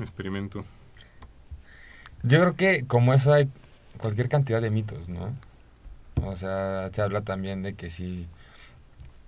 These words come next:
Speaker 2: los cigarros light son menos adictivos o más adictivos, o si hacen más o menos daño, este, digo, si son formulaciones distintas, pero, digo, daño sigue habiendo, ¿no? Entonces, sí valdría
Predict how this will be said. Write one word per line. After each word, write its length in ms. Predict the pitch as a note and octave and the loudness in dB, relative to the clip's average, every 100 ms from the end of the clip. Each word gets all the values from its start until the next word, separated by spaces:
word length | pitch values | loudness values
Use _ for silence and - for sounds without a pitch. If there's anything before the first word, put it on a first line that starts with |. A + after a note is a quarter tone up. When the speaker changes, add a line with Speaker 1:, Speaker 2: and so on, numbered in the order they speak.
| - - | -12 -2
Speaker 2:
los 220 | A#2+ A#2 | 2 2
cigarros 460 | A2+ A2+ A2+ A#2+ A2 | 6 8 8 6 4
light 200 | A2+ G#2+ | 2 2
son 240 | G#2+ G2+ | -2 -2
menos 260 | G2+ G2 F#2+ | -4 -6 -8
adictivos 500 | F2 - F#2+ F#2+ F#2+ | -12 -8 -8 -8 -6
o 40 | |
más 220 | F#2 F2 | -8 -8
adictivos, 640 | F2+ F2+ - G2 F#2+ F#2+ | -10 -10 -8 -4 -4 -4
o 60 | F#2 | -6
si 120 | F2 | -4
hacen 240 | G2+ G#2+ G2+ | -2 0 0
más 240 | G2+ G2+ | -2 -4
o 40 | G2 | -6
menos 320 | F#2+ F#2+ F#2 | -6 -6 -4
daño, 520 | F#2 F#2+ G2 F#2+ F#2 | -4 -4 -6 -6 -4
este, 280 | E2+ - F#2+ | -4 -6 -10
digo, 220 | G2 F2 | -8 -8
si 120 | E2+ | -10
son 120 | F2+ | -10
formulaciones 640 | F2+ F#2 F#2 E2+ E2 F#2 F2+ | -10 -10 -10 -10 -10 -10 -10
distintas, 480 | F2 - F2+ F2 - | -10 -10 -8 -8 -10
pero, 260 | G2 G2 G2 | -8 -10 -10
digo, 220 | F#2+ - G2+ | -12 -12 -8
daño 280 | G2 G2+ | -6 -6
sigue 220 | G#2 G2 F#2+ | -6 -8 -10
habiendo, 320 | F#2 F#2 - | -10 -10 -12
¿no? 220 | G#2 G#2 - - - - - - - - _ | -14 -14 -16 -20 -20 -20 -20 -20 -20 -20 _
Entonces, 600 | - G2+ F2+ G2+ F#2 G#2 | -6 -6 -2 -4 -2 -2
sí 200 | F#2+ A2+ | 0 0
valdría 640 | G#2+ A2+ G#2 G#2 G#2 G2 | 4 4 4 4 6 4